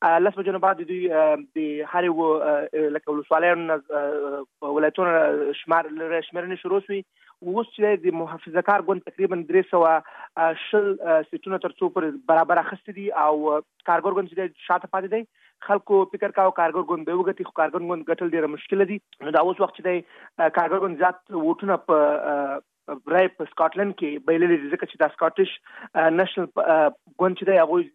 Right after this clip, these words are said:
آ، زیات ووټونه ګټلي دي. او اوس په دا اوس وخت کې تقریباً یو څلور پنځه ساعته بعد به پوره نتایج اعلان سي، خو دا اوس چې معلومیږي، آ، محافظ-، محافظه کار ګوند،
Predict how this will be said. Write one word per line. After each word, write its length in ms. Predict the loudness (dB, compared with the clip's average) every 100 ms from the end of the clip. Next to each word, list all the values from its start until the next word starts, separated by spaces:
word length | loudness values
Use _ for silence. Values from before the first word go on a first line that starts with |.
| -6
آ، 120 | -4
زیات 260 | 0 -2 -2
ووټونه 220 | -8 -8
ګټلي 280 | -8 -4 -4
دي. 180 | -4 -10 _ -14 -2
او 100 | 0
اوس 100 | 0 0
په 60 | 0
دا 60 |
اوس 200 | 2 2 -2
وخت 260 | -8 -6
کې 140 | -8 -8
تقریباً 360 | -10 -8 -6
یو 220 | -4 -4 -4
څلور 280 | -2 -2 -2
پنځه 140 | -6 0
ساعته 140 | 0
بعد 120 | 2 -2
به 120 | -6 -6
پوره 200 | 0 0
نتایج 360 | 0 0 0 0
اعلان 240 | 2 0
سي، 160 | -2 -8
خو 100 | -4
دا 60 |
اوس 140 | -2 -4
چې 440 | -6 _ _ -2
معلومیږي، 540 | 0 0 -2 -4 -6 -12 _ -20 -4
آ، 180 | 2 2
محافظ-، 500 | 2 -2 0 2 0
محافظه 580 | -4 -6 -6 0 2 2
کار 280 | 0 -2 0
ګوند، 260 | -2 -4